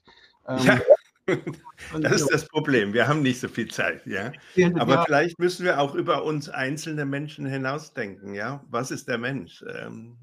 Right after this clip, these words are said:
Speaker 2: aber das Volk bleibt bestehen.
Speaker 1: Es gibt die Geschichte von der L T U, der, der betet zu Gott und sagt: „Gott, äh, ich bin nur ein kleiner Mann, du bist ewig, für dich, äh, ein Tag ist wie tausend Jahren.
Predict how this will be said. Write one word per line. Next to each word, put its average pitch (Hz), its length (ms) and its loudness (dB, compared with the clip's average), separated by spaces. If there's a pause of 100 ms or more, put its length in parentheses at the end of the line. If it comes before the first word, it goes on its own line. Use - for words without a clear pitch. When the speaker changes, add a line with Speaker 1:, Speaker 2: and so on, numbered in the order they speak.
Speaker 2:
aber 120 180 -2
das 120 180 -2
Volk 127 340 -2
bleibt 117 260 -6
bestehen. 95 400 -12 (400)
Speaker 1:
Es 151 140 -2
gibt 175 200 -2
die 180 60 -4
Geschichte 175 560 -2
von 160 180 -6
der 147 100 -6
L 156 140 -4
T 139 220 0
U, 160 80 0
der, 139 160 -2
der 127 160 -4
betet 147 460 -6
zu 131 120 -10
Gott 143 300 0
und 131 100 -2
sagt: 127 280 -6
„Gott, 156 400 -4 (640)
äh, 135 220 -10 (220)
ich 120 120 -16
bin 139 140 -6
nur 143 100 -4
ein 135 140 -4
kleiner 131 240 -6
Mann, 143 680 -4
du 120 240 -10
bist 120 220 -12
ewig, 160 500 -6
für 123 120 -12
dich, 147 380 -8 (420)
äh, 123 340 -6 (380)
ein 165 300 0
Tag 151 420 6
ist 117 160 -10
wie 123 140 0
tausend 120 500 -2
Jahren. 101 520 -6